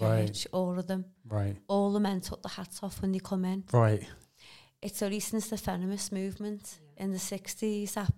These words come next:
Speaker 2: you know, it's changed. And what, what's happened is, unfortunately, the church has invited the world in.
Speaker 3: Yeah.
Speaker 1: Right.
Speaker 2: You know, they're not set apart
Speaker 1: Right.
Speaker 2: the way they used to be. And the,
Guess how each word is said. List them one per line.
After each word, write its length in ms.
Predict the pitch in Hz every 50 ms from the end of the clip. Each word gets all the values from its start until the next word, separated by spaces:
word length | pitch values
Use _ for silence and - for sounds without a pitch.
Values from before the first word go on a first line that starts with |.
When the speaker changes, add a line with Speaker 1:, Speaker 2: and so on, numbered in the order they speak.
| - _
Speaker 2:
you 140 | - 202 185
know, 40 | 170
it's 220 | - - - -
changed. 540 | - - - 196 185 180 180 180 190 190 -
And 100 | 226 226
what, 200 | 226 240 247 -
what's 220 | 240 277 262 - -
happened 420 | - 269 254 - - 285 277 294
is, 100 | 277 240
unfortunately, 960 | 240 247 254 240 - - 247 240 240 233 240 - 262 269 285 285 269 214 - - - - - - - - - -
the 100 | - 247
church 560 | 240 240 - - 254 233 214 214 226 226 233 -
has 140 | 277 247
invited 560 | 254 262 254 220 233 220 214 214 - 262 262 -
the 80 | -
world 480 | 214 233 220 202 208 226 247 262 247 254
in. 260 | 220 220 233 233 - - - - _
Speaker 3:
Yeah. 60 | 160 151 147 - - _ _ _
Speaker 1:
Right. 340 | - 123 123 123 117 113 117 - - -
Speaker 2:
You 120 | - 247 240
know, 160 | 240 240 233
they're 140 | 233 240 240
not 220 | 240 254 247 240
set 320 | - - - 262 247 - -
apart 760 | - - - 226 214 208 208 214 226 - - - - - - _ _ -
Speaker 1:
Right. 420 | 127 117 120 117 113 110 107 104 -
Speaker 2:
the 80 | 247
way 180 | 226 233 226 220
they 120 | 190 208
used 320 | 208 208 208 196 - - -
to 100 | 247 240
be. 320 | 247 240 233 240 233 240 -
And 200 | 233 240 247 247
the, 180 | 262 262 262